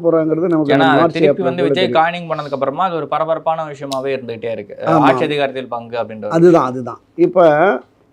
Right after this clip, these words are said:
Speaker 1: இந்த விஜய் அவர்களுமே நாற்பது இடங்களை தாண்டி கிட்டத்தட்ட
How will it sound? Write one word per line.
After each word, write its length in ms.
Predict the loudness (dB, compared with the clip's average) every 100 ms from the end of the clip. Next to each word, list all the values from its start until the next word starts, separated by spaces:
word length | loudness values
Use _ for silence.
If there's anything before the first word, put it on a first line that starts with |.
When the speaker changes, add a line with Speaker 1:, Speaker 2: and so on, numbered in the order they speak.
| 0
Speaker 1:
இந்த 160 | 4 6
விஜய் 360 | 8 8 8
அவர்களுமே 720 | 8 10 8 8 4 6 6 6
நாற்பது 500 | 2 0 0 2 4
இடங்களை 480 | 4 4 4 4 2
தாண்டி 600 | 0 2 0 0 0 0
கிட்டத்தட்ட 480 | 0 0 2 2